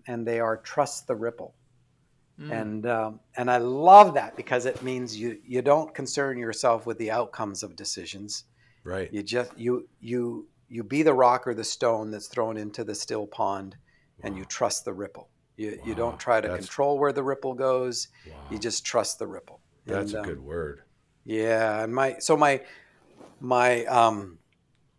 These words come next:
Speaker 1: story with Brad Jersak at the very beginning
Speaker 3: Yeah.
Speaker 1: is a ripple, is a ripple
Speaker 3: Yep.
Speaker 1: story, right?
Speaker 3: Yeah, it is.
Speaker 2: Mm.
Speaker 3: Yeah.
Speaker 1: And it's like, ah, no. Why would you wanna,
Speaker 3: Yeah.
Speaker 1: why would you wanna try to control that kind of a ripple?
Speaker 3: Yeah.
Speaker 1: <laughs> And,
Speaker 3: That's
Speaker 1: um,
Speaker 3: amazing.
Speaker 1: or any ripple.
Speaker 3: Oh, I could
Speaker 1: And,
Speaker 3: talk about
Speaker 1: um,
Speaker 3: that forever. Yeah.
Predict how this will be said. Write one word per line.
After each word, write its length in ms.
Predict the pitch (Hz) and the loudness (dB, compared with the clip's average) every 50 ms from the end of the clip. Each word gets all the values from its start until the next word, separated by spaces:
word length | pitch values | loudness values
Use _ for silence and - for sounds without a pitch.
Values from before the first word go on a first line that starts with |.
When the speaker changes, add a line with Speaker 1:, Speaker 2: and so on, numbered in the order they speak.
| _ - | _ -12
Speaker 1:
story 460 | - - - - - 147 135 131 123 113 | -8 -6 -4 2 4 4 4 4 4 2
with 200 | 107 107 104 101 | -2 -6 -6 -2
Brad 260 | 120 113 104 104 98 | -2 0 0 -2 -6
Jersak 440 | - 120 120 110 104 117 104 104 - | -6 -6 -4 -2 -2 -4 -4 -4 -4
at 60 | - | -4
the 60 | 95 | -4
very 160 | 92 110 107 98 | -2 -2 -4 -4
beginning 540 | 95 95 - 113 120 110 92 87 92 - - _ _ _ _ - | -6 -8 -6 -6 -6 -6 -8 -12 -16 -18 -20 _ _ _ _ -10
Speaker 3:
Yeah. 160 | - 90 101 | -6 -4 -2
Speaker 1:
is 120 | 107 101 113 | -2 -2 -2
a 60 | 104 | -2
ripple, 340 | 95 113 - - 110 - - - | -2 -4 -2 -4 -6 -6 -6 -6
is 120 | 120 107 | -4 -2
a 60 | 120 | -2
ripple 240 | 104 123 143 - 98 | 0 -2 -2 -4 -4
Speaker 3:
Yep. 80 | 87 92 | -4 -4
Speaker 1:
story, 320 | - - - - - - _ _ _ - | -4 -6 -10 -12 -18 -20 _ _ _ -4
right? 120 | 117 113 | 0 2
Speaker 3:
Yeah, 120 | 110 113 92 | 2 2 0
it 80 | - | -2
is. 240 | - 117 113 110 107 | -8 -14 -16 -18 -18
Speaker 2:
Mm. 40 | 98 92 - | -20 -18 -12
Speaker 3:
Yeah. 240 | 82 87 101 95 - | -8 -6 -6 -6 -8
Speaker 1:
And 120 | 117 110 | -8 -10
it's 120 | 113 - - | -10 -6 -2
like, 340 | 123 113 110 - - - _ - | 0 0 0 -2 -8 -16 _ -2
ah, 340 | 131 131 131 123 104 - - - - | 2 4 4 4 2 -2 -8 -16 -12
no. 280 | 120 117 120 107 87 - - _ _ - | -6 -4 -4 -4 -6 -8 -16 _ _ 2
Why 160 | 123 127 147 | 4 6 6
would 160 | 147 143 123 | 4 4 0
you 100 | 127 135 | -2 -2
wanna, 240 | 127 135 139 139 127 | 0 0 0 0 -2
Speaker 3:
Yeah. 60 | 110 - _ _ _ | -6 -8 _ _ _
Speaker 1:
why 180 | - 113 139 165 | 2 6 6 6
would 160 | 175 170 143 | 6 6 2
you 60 | 151 | 2
wanna 200 | 147 151 143 143 | 4 4 4 2
try 160 | 123 - 135 131 | 2 2 2 2
to 60 | - | 2
control 380 | - - 113 - - 127 117 110 | 2 -6 -6 -2 0 0 0 2
that 160 | 113 107 - | 0 0 0
kind 140 | - 113 104 | -2 -8 -8
of 100 | 95 95 | -6 -6
a 40 | 101 | -6
ripple? 320 | 101 95 - - - - _ _ _ _ _ _ - | -6 -8 -8 -12 -20 -20 _ _ _ _ _ _ -8
Speaker 3:
Yeah. 80 | 190 | -6
Speaker 1:
<laughs> 280 | - - - 185 156 - | -6 -6 -6 -10 -8 -4
And, 320 | - 107 104 101 104 104 | -4 -4 -2 -2 -4 0
Speaker 3:
That's 320 | 107 110 107 107 104 - - | 0 2 2 2 0 -2 -8
Speaker 1:
um, 60 | 76 | -16
Speaker 3:
amazing. 380 | 69 69 71 69 71 - - - - | -16 -18 -18 -18 -18 -18 -18 -10 -2
Speaker 1:
or 160 | - 113 120 - | 0 0 2 2
any 180 | 147 175 190 | 4 2 2
ripple. 340 | 139 101 98 95 - - - _ _ - | 2 0 -4 -8 -10 -18 -20 _ _ -6
Speaker 3:
Oh, 100 | 104 107 | -2 0
I 100 | 101 104 | 0 2
could 80 | 120 123 | 2 0
Speaker 1:
And, 100 | 120 120 | 0 0
Speaker 3:
talk 140 | 113 101 | 2 2
about 160 | 131 127 120 117 | 4 4 2 2
Speaker 1:
um, 60 | 107 | 2
Speaker 3:
that 200 | 98 101 95 - | 0 -2 -2 -4
forever. 420 | - 85 82 85 90 90 73 73 71 | -6 -4 -2 -2 -2 -2 -4 -6 -6
Yeah. 280 | 76 95 92 82 78 | -4 -2 -2 -2 -4